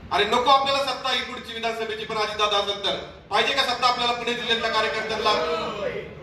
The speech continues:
बापू, पुणे जिल्हा आणि सोलापूरची सुद्धा तीच परिस्थिती आहे. तुम्हाला तर पालकमंत्री काय दुसराच मिळालेला आहे आतापर्यंत. स्वाभिमानी नेतृत्व या पुणे जिल्ह्याला मिळत नाहीये.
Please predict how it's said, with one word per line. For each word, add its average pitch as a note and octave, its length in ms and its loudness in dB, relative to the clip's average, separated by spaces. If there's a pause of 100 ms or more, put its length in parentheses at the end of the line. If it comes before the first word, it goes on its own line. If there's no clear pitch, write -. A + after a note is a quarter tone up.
(460)
बापू, A#3+ 580 -2
पुणे A3+ 220 0
जिल्हा A3+ 260 0
आणि A3 100 0
सोलापूरची G#3+ 460 -2
सुद्धा A3+ 240 -2
तीच A3+ 140 -8
परिस्थिती F#3+ 440 -8
आहे. - 580 -14
तुम्हाला G3+ 240 -6
तर A3 60 -6
पालकमंत्री G#3 580 -2
काय G#3 240 -2
दुसराच G#3 280 -2
मिळालेला G3 400 -2
आहे E3+ 120 -2
आतापर्यंत. D3 400 -8 (800)
स्वाभिमानी A#3 640 4
नेतृत्व A3+ 300 0
या G#3+ 140 6
पुणे G#3+ 220 -2
जिल्ह्याला G3 400 -4
मिळत F#3+ 260 -4
नाहीये. E3 260 -4